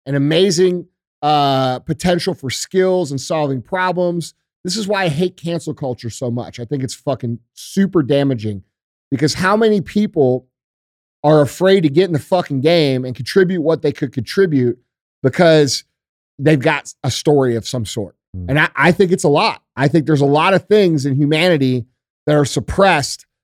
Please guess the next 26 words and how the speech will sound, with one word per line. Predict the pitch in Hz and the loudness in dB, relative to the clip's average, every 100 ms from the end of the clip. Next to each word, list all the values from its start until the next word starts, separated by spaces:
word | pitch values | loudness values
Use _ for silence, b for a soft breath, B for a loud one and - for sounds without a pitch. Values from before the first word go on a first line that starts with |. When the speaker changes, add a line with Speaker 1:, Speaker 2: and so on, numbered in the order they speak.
| _ _ _ _ _ _ _ _ _ | _ _ _ _ _ _ _ _ _
Speaker 1:
that, | 131 120 151 - | -4 0 0 0
that | 160 - | -4 2
could | 180 147 | 2 4
be | 165 | 4
out | 156 180 - | 4 2 2
there | 170 | 2
in | 160 | 4
the | 143 | 4
world | 165 175 127 | 4 4 2
serving | - 180 175 147 | 0 0 0 0
good | 135 196 151 135 | 2 2 2 0
if | 139 | -4
people | - 202 170 | -6 -6 -2
would | 151 127 | -2 -2
just, | 147 147 | -4 -4
like, | 139 123 107 - | -4 -6 -8 -4
realize, | 147 170 156 139 113 | 2 2 2 -2 -4
like, | 127 | -8
"Hey, | 123 170 139 117 _ _ _ _ - | -4 -2 0 -2 _ _ _ _ -6
uh, | 135 139 | -2 -2
of | - - | -4 -12
course | - - 196 180 - - _ _ _ | -8 -2 0 0 -2 -12 _ _ _
you | 127 139 | -2 -2
have | 123 151 151 127 _ _ | 0 -2 -4 -6 _ _
some | - 139 | -10 -6
secrets | 123 - 170 147 127 - | -4 -2 -2 -2 -6 -8